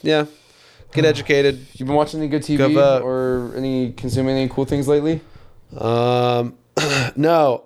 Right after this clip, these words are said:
Speaker 1: I, I wanted to end on a would you rather. I wanted to start
Speaker 2: Oh.
Speaker 1: on this. <clears throat>
Speaker 2: 'Cause didn't we start, did we start with some, we did. We did would you rather get hit by a wave or a car? So
Speaker 1: Yeah,
Speaker 2: which one are we
Speaker 1: I, I
Speaker 2: ending
Speaker 1: ha-,
Speaker 2: on?
Speaker 1: I had a better one. <laughs>
Speaker 2: Okay.
Speaker 1: Uh, would you rather fuck a family member or an animal?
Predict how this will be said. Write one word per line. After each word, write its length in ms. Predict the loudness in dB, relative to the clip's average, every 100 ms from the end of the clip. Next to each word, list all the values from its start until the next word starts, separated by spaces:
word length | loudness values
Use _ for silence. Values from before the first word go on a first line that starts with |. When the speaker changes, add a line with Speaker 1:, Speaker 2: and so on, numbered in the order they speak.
| -2
Speaker 1:
I, 160 | -2
I 140 | 0 2
wanted 260 | 2 2
to 140 | 2 0
end 200 | 0 2
on 120 | 2
a 80 | 2
would 180 | 0 0
you 120 | 2
rather. 440 | 4 4 2 -4 0
I 60 |
wanted 200 | 2 2
to 80 | -2
start 380 | -2 2 4 4
Speaker 2:
Oh. 40 |
Speaker 1:
on 120 | 0 -6
this. 420 | -8 -10 -16 -20 _
<clears throat> 160 | _ 0
Speaker 2:
'Cause 680 | 2 2 -2 -12 _ -4 0
didn't 160 | 2
we 60 | 2
start, 300 | 2 0 0
did 80 | -4
we 100 | -4
start 300 | 0 0 0
with 100 | -4
some, 360 | -6 -8 -8 -8 _ _ _
we 140 | -2 0
did. 320 | 4 4 2
We 120 | -2
did 100 | -4
would 220 | -2 -2
you 120 | 0 2
rather 260 | 2 2
get 140 | 0 -2
hit 100 | 0
by 120 | 2
a 60 |
wave 200 | 4 2
or 100 | 0
a 40 | -8
car? 380 | -2 -2 -2 -8 -4
So 80 | 2
Speaker 1:
Yeah, 220 | 4 4
Speaker 2:
which 120 | 2
one 140 | 2
are 40 | 2
we 120 | 2
Speaker 1:
I, 40 |
I 40 | 2
Speaker 2:
ending 140 | 2
Speaker 1:
ha-, 60 | 2
Speaker 2:
on? 60 | 4
Speaker 1:
I 60 | 4
had 140 | 4
a 60 | 2
better 300 | 2 2 2
one. 240 | 0 0 -2
<laughs> 80 | 0
Speaker 2:
Okay. 500 | 0 4 4 4 0 -10 -20 -20 -20 -20 _
Speaker 1:
Uh, 340 | 2 4 4 2
would 220 | -4 -6
you 80 | 0
rather 340 | 2 2 0 -2
fuck 280 | 0 0 0
a 80 |
family 400 | -4 0 2 2
member 380 | 2 2 2 2
or 200 | 4 4 2
an 60 |
animal? 580 | 0 -2 -2 -2 -6 -8